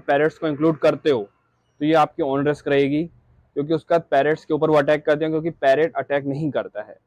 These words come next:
Parrot attack करता है सिर्फ अपने आप की safety के लिए। आप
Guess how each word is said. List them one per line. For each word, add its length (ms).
Parrot 240
attack 300
करता 200
है 60
सिर्फ 220
अपने 240
आप 140
की 80
safety 400
के 120
लिए। 220
आप 160